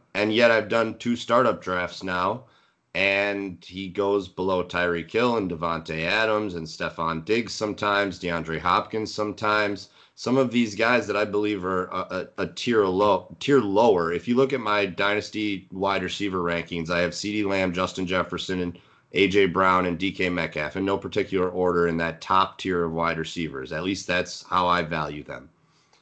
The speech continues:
I don't see D K, D K Metcalf, and I almost rarely see A J Brown taken in that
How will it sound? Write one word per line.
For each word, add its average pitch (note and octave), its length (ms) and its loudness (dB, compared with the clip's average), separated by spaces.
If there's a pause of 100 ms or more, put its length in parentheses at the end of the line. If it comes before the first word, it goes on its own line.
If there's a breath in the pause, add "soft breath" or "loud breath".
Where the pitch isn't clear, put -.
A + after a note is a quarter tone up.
(400 soft breath)
I G2 120 2
don't C3 240 4
see C#3 180 2
D B2 180 4
K, A2+ 320 2 (180)
D A#2 120 -4
K A2+ 180 -2
Metcalf, G2+ 520 0
and F#2+ 100 -2
I F#2+ 180 -2
almost C3 480 -2 (220)
rarely G#2 520 2
see F#2+ 280 -6
A G2+ 140 2
J F#2 200 -2
Brown F2+ 400 0
taken F#2 360 -4
in E2+ 160 0
that E2 300 -2